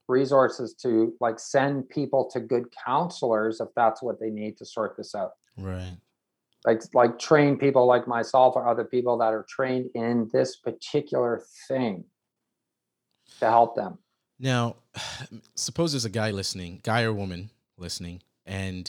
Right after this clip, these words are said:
Speaker 2: they're like, You know what? I, I'm taking you serious, Paul. Um, and I, how do I go about coming out? Um, do I tell my wife everything immediately?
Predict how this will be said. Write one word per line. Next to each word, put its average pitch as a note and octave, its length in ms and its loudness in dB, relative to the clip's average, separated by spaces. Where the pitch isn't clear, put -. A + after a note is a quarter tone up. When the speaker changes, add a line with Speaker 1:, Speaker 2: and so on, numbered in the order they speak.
Speaker 2:
they're G2 100 -6
like, F#2+ 140 -6
You G#2 60 -6
know A2 120 -4
what? G#2+ 100 -8
I, G2+ 240 -8
I'm F#2 160 -10
taking G2 260 -10
you F#2 80 -10
serious, E2+ 300 -8
Paul. F2 360 -12
Um, E2+ 500 -12
and F#2+ 120 -8
I, F#2 200 -8
how G#2+ 280 -8
do A2+ 140 -4
I G2 80 -4
go F#2+ 200 -6
about F2 360 -10
coming F2 300 -12
out? E2 220 -16
Um, E2+ 420 -12
do G#2 140 -2
I F2+ 300 0
tell G#2+ 160 -4
my G2 120 -4
wife F2+ 300 -6
everything F#2+ 440 -10
immediately? G2+ 680 -6